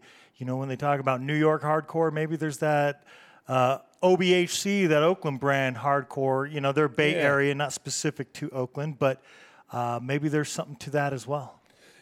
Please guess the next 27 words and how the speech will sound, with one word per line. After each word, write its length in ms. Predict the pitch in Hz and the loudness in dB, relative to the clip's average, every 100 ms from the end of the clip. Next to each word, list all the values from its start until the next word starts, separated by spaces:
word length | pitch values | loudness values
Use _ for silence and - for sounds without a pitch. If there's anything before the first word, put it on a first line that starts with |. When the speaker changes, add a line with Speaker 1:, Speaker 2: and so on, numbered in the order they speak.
| _ | _
Speaker 2:
Yeah, 440 | - 147 135 104 117 | 0 4 6 4 0
it 60 | 135 | 0
was 180 | 165 156 | 0 2
like 140 | 190 | 2
that 160 | 175 147 | 2 4
type 160 | 190 | 2
of 120 | 175 127 | 2 2
hardcore 460 | 156 160 156 160 | 2 2 0 -2
coming 280 | 151 160 156 | 0 -2 0
out 60 | 151 | 0
in 80 | |
the 80 | 131 | -2
nineties 520 | 127 135 139 135 131 | -4 -4 -4 -4 -6
that 80 | 123 | -6
was 160 | 123 107 | -8 -10
still, 520 | - 165 160 143 - - _ _ _ _ _ _ | -6 0 2 2 -2 -18 _ _ _ _ _ _
that 280 | 127 139 165 | -14 -6 -4
was 120 | 165 | -4
still 560 | - 196 190 175 135 - - | 2 6 6 4 -2 -12 0
attached 580 | 156 - 165 156 - - | 0 2 2 2 2 -2
to 160 | 143 | -2
its, 180 | 127 - | -2 0
uh, 360 | 135 127 120 117 - - 135 123 | 2 4 2 -2 -8 -10 -10 -6
to 120 | 151 | -6
its 140 | 127 | -6
punk 340 | - 151 131 123 | -4 -4 -4 -4
roots. 520 | 131 113 - - | -2 -2 -6 -16